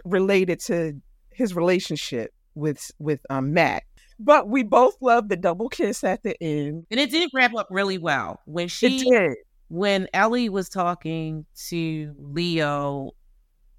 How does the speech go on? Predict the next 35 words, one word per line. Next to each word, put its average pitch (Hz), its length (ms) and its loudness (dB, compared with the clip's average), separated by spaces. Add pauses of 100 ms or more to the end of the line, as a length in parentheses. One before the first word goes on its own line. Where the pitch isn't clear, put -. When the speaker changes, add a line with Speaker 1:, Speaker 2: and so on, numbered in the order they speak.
(340)
Speaker 2:
and 151 240 -2
she 170 220 -4
was, 147 480 -4
was 165 240 -2
it 165 100 0
Ellie 359 240 0
talking 302 320 -2
to 285 100 -12
Leo? - 360 -12 (100)
She - 140 -6
was 208 100 -6
talking 220 300 0
to 165 100 -6
Matt 156 400 -4 (500)
Speaker 1:
Yeah. 180 200 6
Speaker 2:
about 170 140 -2
Leo 165 480 0
and 147 120 -4
everything 156 500 -4
Leo 156 200 0
was 147 200 -8
feeling 147 480 -2
and 139 100 -2
about 135 340 0 (480)
Speaker 1:
Okay. 160 340 2
Speaker 2:
everything 151 340 -4
Leo 151 300 0
was 147 560 -2
as 147 160 -2
a 139 60 -12
person. 156 480 -6
And 160 120 0
it 160 100 -2
was 151 140 -6
her. - 500 -2